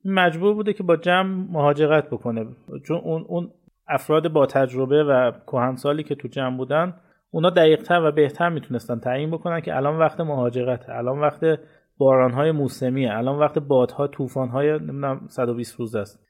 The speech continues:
اینو بهتر می‌تونستن متوجه بشن. خب این همچنان الان تو مغز ما نهادینه شده. الان ما می‌بینیم یه گروهی دارن می‌رن از، نمی‌دونم،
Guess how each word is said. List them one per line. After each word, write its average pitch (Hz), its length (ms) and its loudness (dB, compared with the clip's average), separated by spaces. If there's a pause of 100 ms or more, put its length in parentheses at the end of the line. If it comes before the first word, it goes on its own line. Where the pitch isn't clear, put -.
(140)
اینو 190 220 0
بهتر 180 360 4
می‌تونستن 113 480 -6
متوجه 104 600 -6
بشن. 110 260 -16 (280)
خب 180 300 0
این 220 280 0 (240)
همچنان 180 640 0
الان 185 300 2
تو 180 260 -2 (120)
مغز 170 320 2
ما 180 460 0
نهادینه 147 580 0
شده. 110 400 -6 (340)
الان 165 220 0
ما 202 120 4
می‌بینیم 202 320 0
یه 208 80 4
گروهی 196 680 2
دارن 170 320 2
می‌رن 190 240 2
از، 151 260 2
نمی‌دونم، 160 360 -2